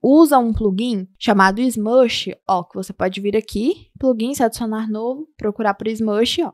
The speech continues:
é esse daqui, ó, Smush Lazy Load Imagens. Tem um vídeo só sobre ele aqui no canal, eu não vou ensinar, presta atenção, tá? Não vou ensinar nesse vídeo como usa o Smush,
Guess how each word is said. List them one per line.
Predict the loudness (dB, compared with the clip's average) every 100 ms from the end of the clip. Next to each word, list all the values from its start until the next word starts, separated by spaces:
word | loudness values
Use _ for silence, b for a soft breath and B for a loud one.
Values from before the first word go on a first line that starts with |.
| -4
é | -2
esse | -2 -2
daqui, | -4 2
ó, | 2 2
Smush | 0 0 -2 -4
Lazy | -4 -4 -6 4
Load | 6 6
Imagens. | 4 4 4 4 -2 -2
Tem | 4 6
um | 6
vídeo | 4 2
só | -4 2 4 6
sobre | 4 2 2
ele | 2
aqui | -2
no | -4
canal, | 0 2 4
eu | 4 2
não | 2 4 4
vou | 4
ensinar, | 2 2 2 2 0
presta | 2 2 2
atenção, | 2 2 2 2
tá? | 4 2 2
Não | 4 6 8
vou | 6 4
ensinar | 2 0 2 2
nesse | 0 0
vídeo | 2 2 2
como | 2 6 6 4
usa | 2 2 2
o |
Smush, | 2 4 6 6 6